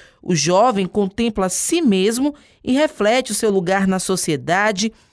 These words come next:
família e na igreja. As inscrições custam sessenta reais e, para adquirir mais informações, pode entrar em contato pelo telefone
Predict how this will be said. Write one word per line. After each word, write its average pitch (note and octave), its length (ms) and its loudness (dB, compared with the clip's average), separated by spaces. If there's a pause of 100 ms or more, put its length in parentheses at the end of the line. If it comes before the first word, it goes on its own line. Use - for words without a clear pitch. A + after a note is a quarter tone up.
(120)
família A#3 760 2
e A3+ 80 0
na G#3+ 180 2
igreja. F#3+ 640 0 (340)
As A#3 140 0
inscrições A#3 720 0
custam C4+ 580 0
sessenta A#3 580 -2
reais G3 600 0 (240)
e, - 40 -8
para C4+ 260 0
adquirir A3+ 460 0
mais F#3 280 2
informações, A3+ 840 -2 (300)
pode C#4 200 2
entrar B3+ 280 -2
em A3+ 40 0
contato G#3 520 -4
pelo G3+ 180 0
telefone F#3+ 680 -2